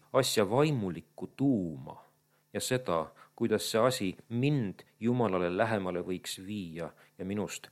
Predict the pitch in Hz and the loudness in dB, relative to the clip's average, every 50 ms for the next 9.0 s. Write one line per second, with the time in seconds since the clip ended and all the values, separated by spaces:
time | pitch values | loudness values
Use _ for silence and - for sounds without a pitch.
0 | _ _ _ - 101 98 90 82 78 76 - - 87 85 82 78 - - - - | _ _ _ 0 2 2 2 0 -2 -6 -10 -10 -12 -10 -10 -10 -12 -10 -12 -14
1 | - _ - _ _ _ _ _ - 78 - - - - - _ _ _ _ _ | -14 _ -20 _ _ _ _ _ -16 -16 -14 -14 -16 -18 -20 _ _ _ _ _
2 | _ _ _ _ _ _ _ _ - - - 120 - - 185 175 160 156 147 - | _ _ _ _ _ _ _ _ -12 -2 0 2 6 6 6 8 8 6 4 6
3 | - 175 139 123 110 98 90 95 110 98 90 87 - 92 - - 95 - 113 101 | 8 8 8 8 8 6 4 2 2 2 0 -4 -4 -12 -14 -12 -6 -4 -4 -2
4 | 87 82 76 - - _ - 104 123 135 131 117 104 92 85 - _ - 104 101 | -2 -4 -4 -4 -8 _ 0 4 4 4 4 2 0 -2 -4 -6 _ -6 -2 2
5 | 92 92 90 - - - - - 113 - - 90 90 85 - - _ _ - 98 | 2 2 2 0 -4 -12 -10 -8 -6 -6 -4 -4 -6 -6 -8 -14 _ _ -10 -10
6 | 85 - - 69 69 69 - - - - _ _ _ _ _ _ _ _ _ _ | -10 -8 -10 -14 -16 -10 -8 -8 -8 -8 _ _ _ _ _ _ _ _ _ _
7 | _ _ _ _ _ _ - _ - - 110 107 104 101 - - - - - 139 | _ _ _ _ _ _ -20 _ -6 0 2 4 4 4 2 0 -10 -2 2 4
8 | 160 151 - 98 - - - 117 107 101 92 92 - - 85 71 - _ - - | 4 4 2 0 -4 0 0 4 4 4 2 2 -2 -4 -8 -8 -8 _ -20 -20